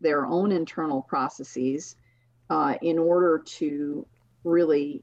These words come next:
implement the changes that we're talking about. And so we, when we, when we asked the question, nearly fifty percent of the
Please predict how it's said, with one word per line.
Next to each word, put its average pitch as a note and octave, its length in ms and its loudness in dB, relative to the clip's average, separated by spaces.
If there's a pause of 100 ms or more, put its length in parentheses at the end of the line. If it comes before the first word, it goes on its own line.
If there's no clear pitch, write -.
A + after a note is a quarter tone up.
(160)
implement F3 540 0
the - 60 -8
changes B2+ 540 -2
that - 180 -8
we're - 80 -2
talking - 420 -4
about. - 380 -4 (580)
And E3 240 0
so D#3+ 560 4 (140)
we, F3 560 2
when E3+ 240 2
we, E3 320 2
when E3+ 200 0
we E3 140 2
asked F3+ 200 -6
the - 40 -20
question, D#3+ 720 -4 (140)
nearly F3 400 4
fifty E3+ 420 -2
percent - 600 -6
of - 120 -8
the D3+ 180 -6